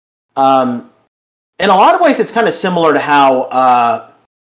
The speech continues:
to how, um, Lord Zed creates monsters. Like, Lord Zed would create monsters out of everyday objects, and that's kind of how the Vyram does. Now,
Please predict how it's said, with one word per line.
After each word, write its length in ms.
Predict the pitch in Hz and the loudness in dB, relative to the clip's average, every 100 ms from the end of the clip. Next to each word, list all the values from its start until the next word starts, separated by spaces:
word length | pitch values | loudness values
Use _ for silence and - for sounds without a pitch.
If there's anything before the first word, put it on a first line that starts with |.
| _ _ _ _ _ _ _ - | _ _ _ _ _ _ _ -2
to 120 | 151 | -2
how, 500 | 147 151 143 135 123 - | 0 2 2 2 -2 -4
um, 640 | 131 127 123 117 110 107 | 0 0 0 -4 -10 -14
Lord 320 | 117 147 147 143 | -2 0 0 0
Zed 320 | 123 123 139 | -2 -2 -2
creates 420 | 151 147 147 143 | -2 2 2 0
monsters. 800 | 147 147 147 - 147 151 143 - | 0 0 -2 -2 0 -2 -6 -6
Like, 180 | 117 123 | -6 -2
Lord 240 | 139 139 | -2 -2
Zed 240 | 135 131 | -2 -2
would 100 | 127 | -4
create 340 | 131 139 135 117 | -4 -2 -2 0
monsters 520 | 127 127 - 135 123 | -2 -2 -4 -6 -4
out 120 | 123 | -4
of 80 | 123 | -4
everyday 400 | 120 120 127 123 | -4 -4 -4 -2
objects, 720 | 123 127 127 131 127 127 - | 0 -2 -4 -4 -4 -6 -8
and 240 | 110 110 110 | -8 -8 -2
that's 260 | 139 160 | -2 -2
kind 180 | - 185 | -6 -6
of 60 | 151 | -2
how 120 | 156 | -2
the 100 | 131 | -2
Vyram 400 | 127 135 113 107 | 0 0 -2 -6
does. 280 | 110 110 110 | -8 -8 -6
Now, 280 | 117 113 | -4 -4